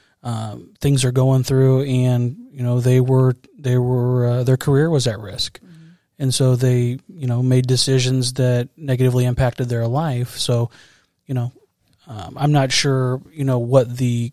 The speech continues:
Speaker 1: current situation is with law enforcement or first responders or the, or,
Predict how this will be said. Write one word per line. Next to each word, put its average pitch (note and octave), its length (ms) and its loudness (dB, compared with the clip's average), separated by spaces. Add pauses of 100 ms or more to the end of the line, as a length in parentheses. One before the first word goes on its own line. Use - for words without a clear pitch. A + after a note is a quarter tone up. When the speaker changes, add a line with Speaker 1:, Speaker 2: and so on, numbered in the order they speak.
Speaker 1:
current F3+ 600 -6
situation B2+ 640 -4
is B2 200 -2
with A#2+ 160 -4
law B2 220 0
enforcement B2+ 640 0
or A#2+ 100 2
first C3 240 -2
responders B2+ 540 -2
or B2 100 0
the, A#2+ 280 -4
or, B2+ 280 -2